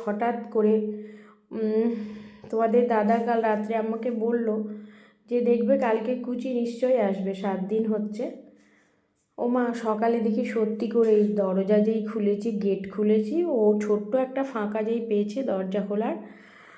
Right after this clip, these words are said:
আর দেখছি একদম দৌড় দিচ্ছে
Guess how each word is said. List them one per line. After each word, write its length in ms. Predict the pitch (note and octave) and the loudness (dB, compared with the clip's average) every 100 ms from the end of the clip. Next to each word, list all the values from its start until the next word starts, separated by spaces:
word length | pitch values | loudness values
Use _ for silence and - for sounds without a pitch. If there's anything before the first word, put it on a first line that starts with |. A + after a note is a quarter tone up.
| - | -10
আর 220 | G3+ A3 A#3+ | 0 2 2
দেখছি 400 | A3 A#3 A3 - | 2 0 -2 0
একদম 760 | A#3 G#3+ G#3 G3+ A3+ A#3 A3+ A3+ A3+ - - G3+ | 2 2 0 2 4 4 4 -2 -4 -10 -6 -2
দৌড় 420 | F3+ F#3+ G#3 G#3 | 2 4 4 2
দিচ্ছে 400 | G#3 G#3 G#3 G#3 | 0 0 2 2